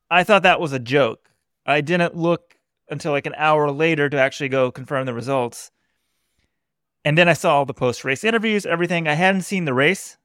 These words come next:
Finally, I saw the last two laps of this race. We'll link to that as well. You have to see this. Oh my God. Woody Kincaid's kick was sick. Joe Clacker set this thing up.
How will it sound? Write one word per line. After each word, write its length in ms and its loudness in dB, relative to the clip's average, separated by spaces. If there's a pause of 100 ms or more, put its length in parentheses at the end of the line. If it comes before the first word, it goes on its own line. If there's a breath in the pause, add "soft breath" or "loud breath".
(260)
Finally, 300 2
I 20 4
saw 180 0
the 80 2
last 260 0
two 140 -4
laps 280 0
of 60 -6
this 160 -6
race. 380 -2
We'll 200 -4
link 180 -4
to 60 -8
that 160 2
as 100 -4
well. 200 0
You 120 -6
have 320 2
to 80 -8
see 200 -8
this. 280 -8
Oh 140 2
my 180 0
God. 320 2
Woody 260 -2
Kincaid's 480 -4
kick 340 -2 (280)
was 200 -6
sick. 500 -4 (360)
Joe 240 4
Clacker 500 4 (280)
set 260 2
this 180 0
thing 300 0
up. 360 2